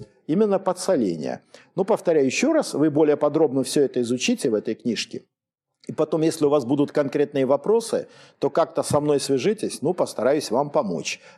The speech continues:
по мере, э, возможности своей. А вы спрашиваете, как обратиться, я вам всегда говорю, пожалуйста, пишите письма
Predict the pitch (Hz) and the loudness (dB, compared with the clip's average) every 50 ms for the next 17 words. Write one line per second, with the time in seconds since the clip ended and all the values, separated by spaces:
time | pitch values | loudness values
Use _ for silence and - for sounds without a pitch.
0 | _ _ - 117 117 131 170 196 196 180 165 - - - - 117 110 104 101 95 | _ _ -4 0 2 4 4 4 4 4 2 0 -2 -4 -4 -2 0 0 0 0
1 | 90 95 113 113 113 120 107 92 - - 90 - - - 131 - - 110 98 92 | 0 -2 -2 -2 -2 -2 -2 -2 -4 -8 -10 -10 -6 -6 -6 -4 -4 -4 -2 -2
2 | 80 71 - - - - - - - - - _ - 110 110 113 117 143 160 160 | -4 -4 -8 -12 -14 -18 -20 -18 -18 -20 -12 _ -2 -2 0 2 2 0 0 0
3 | - 175 165 151 - - 143 135 135 131 - 143 - 147 135 - 151 139 139 165 | 0 2 2 2 2 2 2 2 2 0 -2 -2 -2 -2 -2 0 -2 0 0 -2
4 | 185 185 - 285 - - - 127 170 226 220 190 127 - - 131 131 147 180 160 | -2 0 -2 -4 -2 -2 -2 0 0 2 0 0 -2 -2 -2 -2 0 0 0 2
5 | 120 117 107 101 98 95 - - 151 139 156 147 139 131 123 - - 127 - 190 | 2 0 0 0 0 -2 -2 -2 0 2 2 4 4 2 0 -2 -6 -8 -6 -4
6 | - - 120 - - 135 - - 123 117 - - 123 110 104 - | -2 -2 -2 -2 -2 -4 -2 -2 -2 -2 -2 -2 -2 -2 -2 -4